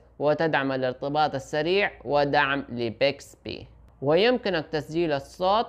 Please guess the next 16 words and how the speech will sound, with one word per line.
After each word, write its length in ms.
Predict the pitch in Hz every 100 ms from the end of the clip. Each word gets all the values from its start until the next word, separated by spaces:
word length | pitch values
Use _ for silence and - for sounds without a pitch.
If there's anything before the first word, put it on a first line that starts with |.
| -
أو 180 | - 190
تسجيل 480 | 185 175 143 160 143
صوت 340 | - 156 143 -
الفيديو 840 | 135 131 135 170 185 170 185 202 208 - -
من 220 | 190 254
خلال 540 | 214 165 143 147 151 -
السماعة 880 | 131 - 143 135 151 160 160 185 202 - -
وبجودة 1200 | 143 202 185 160 131 117 131 123 120 110 120 113
عالية. 720 | 98 135 160 160 120 107 90 -
البطارية 760 | 175 165 139 135 139 139 170 156
تصمد 460 | 151 156 160 127
حتى 340 | 135 160 - 139
ستة 440 | - 170 - 143
ساعات 500 | - 143 135 160 160
استماع 480 | 139 - 147 156 127
مستمر 580 | 127 123 - 151 214